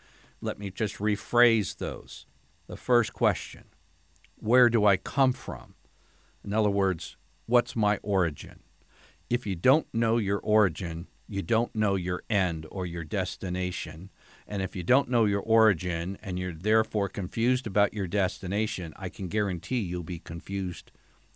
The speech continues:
and perhaps just totally lacking what your purpose is here. And if there's one area of Catholic catechesis that has actually fallen through the basement and is halfway to China,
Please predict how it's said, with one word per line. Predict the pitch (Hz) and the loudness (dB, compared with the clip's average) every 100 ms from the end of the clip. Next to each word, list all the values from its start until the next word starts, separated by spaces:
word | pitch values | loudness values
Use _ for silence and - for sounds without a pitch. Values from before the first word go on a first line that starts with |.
| _ _ | _ _
and | 95 80 - | -8 -8 -6
perhaps | 87 95 90 - | -4 -2 -2 -6
just | - 87 - - | -8 -8 -8 -12
totally | - 110 87 82 | -2 -2 0 -4
lacking | 85 92 95 - 73 78 _ _ _ | -2 0 0 -4 -10 -12 _ _ _
what | - 101 - | -6 -4 -4
your | 95 85 | -6 -4
purpose | - 113 107 87 - - | -2 0 0 -4 -6 -8
is | 95 82 76 | -6 -6 -6
here. | - - 98 76 - _ _ - - - - _ | -10 -4 -4 -4 -8 _ _ -20 -20 -20 -20 _
And | 95 90 | -4 -2
if | 95 | -2
there's | - 95 - | -2 -2 -2
one | 101 107 123 147 - | 0 6 6 4 2
area | 123 117 107 104 110 110 _ _ | 6 6 6 6 4 0 _ _
of | 90 - | -10 -4
Catholic | 117 107 - 113 | 2 2 2 -4
catechesis | - 110 107 - 110 95 - 104 - - - _ - _ | 2 4 2 -2 -4 -4 -2 -4 -4 -8 -12 _ -20 _
that | 98 90 | -4 0
has | 95 87 - | -2 -4 -2
actually | 107 107 117 92 | 0 2 0 -4
fallen | - 117 120 123 120 113 _ _ _ | -2 4 6 6 2 0 _ _ _
through | 117 104 | 2 2
the | 82 | 2
basement | 110 135 - 165 180 - - | 2 4 4 2 2 -2 -6
and | 90 | -4
is | 82 | -4
halfway | - 113 135 - 147 | -4 0 2 0 -2
to | 180 | -2
China, | - 113 92 82 80 | 0 2 2 0 -4